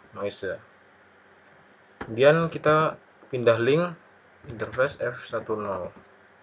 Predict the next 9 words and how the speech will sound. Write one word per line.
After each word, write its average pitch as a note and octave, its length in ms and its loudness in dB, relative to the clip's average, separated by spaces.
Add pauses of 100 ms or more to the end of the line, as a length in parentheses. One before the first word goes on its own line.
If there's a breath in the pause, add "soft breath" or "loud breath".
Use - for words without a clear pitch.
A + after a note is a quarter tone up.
(420)
Sama A2+ 280 0
seperti A#2 280 -2
tadi, A2+ 260 0
kita C3+ 160 2
tambahkan A2+ 420 2
I A2+ 60 -2
P A2 140 0
address-nya. A#2+ 500 -2 (1800)
Gunakan, A2 680 2